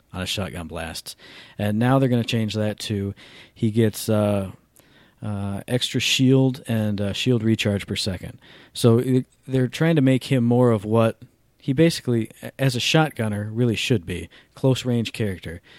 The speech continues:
He's gonna wanna throw down a trap, he's gonna wanna hook you into it, and he's gonna wanna blast you with a shotgun,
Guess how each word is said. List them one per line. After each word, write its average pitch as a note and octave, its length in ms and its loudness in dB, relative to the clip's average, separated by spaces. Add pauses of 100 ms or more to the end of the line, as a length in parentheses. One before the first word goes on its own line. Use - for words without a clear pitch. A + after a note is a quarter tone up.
(280)
He's A2 160 -2
gonna B2 160 4
wanna A#2+ 160 4
throw B2 240 2
down B2+ 180 4
a A#2+ 60 0
trap, C3 360 0
he's A2 120 -8
gonna A#2 160 -2
wanna A2+ 180 -2
hook B2+ 220 -4
you C#3 140 4
into A#2+ 260 6
it, G#2+ 160 -2 (720)
and G2+ 300 -6 (100)
he's A2 160 -6
gonna A2 160 -2
wanna G#2 200 -2
blast G#2 400 -4
you G2+ 60 -8
with G2 80 -6
a F#2 60 -8
shotgun, F2 560 -6